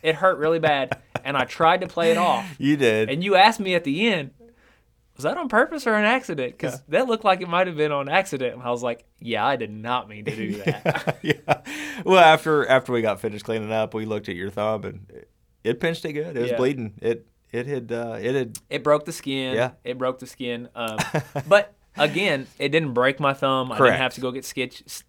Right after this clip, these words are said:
Speaker 1: sketches,
Speaker 2: Stitches.
Speaker 1: stitches. It was
Speaker 2: Mm-hmm.
Speaker 1: just a little scrape. And my knuckle, you know, right, the, that big knuckle at the base of your thumb, just nothing but bone.
Speaker 2: Yeah.
Speaker 1: It was sore for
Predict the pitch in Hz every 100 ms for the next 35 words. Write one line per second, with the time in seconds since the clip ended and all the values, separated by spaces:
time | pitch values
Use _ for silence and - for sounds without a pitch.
0 | _ - - 104 107 101 - - 156 151
1 | 147 135 139 123 107 98 - - 131 135
2 | 143 131 - 143 135 - _ _ _ -
3 | 170 160 _ _ _ - 160 160 139 143
4 | 156 135 127 131 139 139 127 - - 120
5 | 117 131 131 127 123 135 127 113 117 120
6 | 123 120 123 117 110 113 - - 120 123
7 | 120 113 87 120 120 117 117 - 78 -
8 | _ 143 160 165 - 127 123 - - 117
9 | 113 113